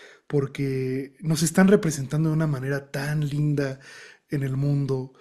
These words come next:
De verdad a mí me hace, me, me da mucho orgullo ver los que, lo que están haciendo,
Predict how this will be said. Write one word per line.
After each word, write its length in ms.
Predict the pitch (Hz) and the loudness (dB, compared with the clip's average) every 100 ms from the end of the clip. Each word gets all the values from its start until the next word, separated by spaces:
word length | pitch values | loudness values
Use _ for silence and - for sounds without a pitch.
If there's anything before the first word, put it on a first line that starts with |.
| - - - | -20 -16 0
De 120 | 156 | 4
verdad 260 | 156 160 170 | 6 6 6
a 40 | |
mí 140 | 170 165 | 6 6
me 140 | 160 | 4
hace, 680 | 156 170 151 139 123 120 _ _ _ _ _ _ _ _ _ | 2 2 2 0 -4 -10 _ _ _ _ _ _ _ _ _
me, 260 | 156 151 160 | -14 -10 0
me 140 | 170 185 | 6 8
da 100 | 214 | 8
mucho 300 | 220 220 220 | 8 6 4
orgullo 440 | 151 185 165 123 | 6 4 2 -2
ver 200 | 131 135 | -2 -2
los 160 | 147 - | -2 -4
que, 100 | - | -8
lo 60 | 135 | -12
que 60 | |
están 220 | - 151 147 | -4 -2 -2
haciendo, 480 | 143 147 139 139 | -2 -2 0 -2